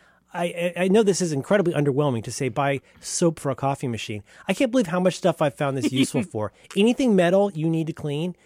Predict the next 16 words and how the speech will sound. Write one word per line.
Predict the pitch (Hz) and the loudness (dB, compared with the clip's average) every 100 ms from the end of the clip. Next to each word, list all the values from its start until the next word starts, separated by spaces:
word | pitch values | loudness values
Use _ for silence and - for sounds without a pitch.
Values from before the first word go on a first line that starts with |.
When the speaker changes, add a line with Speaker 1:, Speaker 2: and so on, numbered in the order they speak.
| _ - | _ -2
Speaker 1:
you | 180 | -2
just | 180 | 2
put | 190 - | 0 0
this | 170 156 | -2 -2
stuff | 170 - | -2 -2
on, | 165 | -2
and | 156 | -2
it | 127 | -2
just, | 139 117 | -6 -10
it | 139 | -12
just | 127 - | -8 -6
strips | - - 190 170 160 | -6 -2 0 0 -2
everything | 131 127 120 | -2 -4 -6
away. | 104 95 107 _ | -8 -10 -14 _
It's | - | -12
amazing. | 131 123 113 101 98 | -8 -6 -6 -8 -14